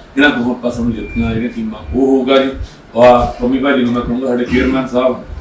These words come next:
ਤੇ ਇੱਧਰ ਕਰਨ, ਤੇ ਨਾਲ ਸਾਡੇ ਸੁਪਰੀਮ ਸਿੱਖ ਸੁਸਾਇਟੀ ਦੇ ਕਹਿੰਦੇ ਲੰਗਰ ਕਮੇਟੀ ਦੇ ਜਿਹੜੇ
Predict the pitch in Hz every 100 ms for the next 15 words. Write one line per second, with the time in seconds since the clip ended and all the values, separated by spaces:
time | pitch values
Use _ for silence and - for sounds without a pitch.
0 | - - 127 127 117 117 117 120 - 120
1 | 123 147 143 - - - - 123 120 123
2 | 123 131 120 135 139 127 - 127 113 127
3 | 120 123 - 117 120 117 120 120 123 123
4 | 120 117 117 127 - 123 117 - 117 117
5 | 117